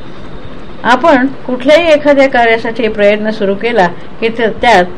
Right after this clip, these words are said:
काही ना काही विघ्न उत्पन्न होते. काळ अनुकूल असेल तर कार्य आपोआप होत जाते. कार्यभाग होऊ लागला की त्यामुळे माणूस उल्हसित होतो, त्याला हौस वाटू लागते आणि दिवसेंदिवस नवीन विचारही सुचू लागतात.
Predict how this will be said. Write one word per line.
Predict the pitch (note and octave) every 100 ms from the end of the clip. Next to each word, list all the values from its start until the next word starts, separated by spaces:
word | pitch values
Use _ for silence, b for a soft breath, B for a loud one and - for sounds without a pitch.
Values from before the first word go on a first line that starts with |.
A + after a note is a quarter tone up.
| - -
काही | G3 B3+
ना | B3
काही | B3 A3+
विघ्न | G#3 F3+ G3+ F#3+
उत्पन्न | E3+ - D#3+
होते. | D3 C3 - - - - - - - - - -
काळ | G#3+ A3+ A3+ G3
अनुकूल | A3 A3 B3
असेल | A3+ A3+ B3+ C#4 C4+
तर | B3 A#3+
कार्य | A#3 A3 A3
आपोआप | G3 G3+ A#3+ A#3+
होत | F#3+ E3+
जाते. | D3+ C#3+ F3 - - - - B B B B
कार्यभाग | A#3+ C#4 F4 E4+ F4 B3+
होऊ | B3
लागला | C#4 C4+ B3+ G3 F#3 - -
की | A3+
त्यामुळे | B3+ A#3 A#3
माणूस | A3+ G3 G#3 G#3+ -
उल्हसित | G3 G#3+ C4+ C#4+ C4+
होतो, | F#3 E3+ E3 - B B -
त्याला | A3 G#3 F3+ F#3+ -
हौस | A#3+ C4+ C4
वाटू | G#3+ G3
लागते | F3+ F3+ E3 D#3 B B
आणि | F#3 G#3
दिवसेंदिवस | G3 G#3 G#3+ C#4+ G#3 F3+ E3+ -
नवीन | F#3 G3 B3+ A3
विचारही | F#3 F#3+ F#3+ G3 D3+ D3+
सुचू | - F#3 F3+
लागतात. | D3+ C3 C3+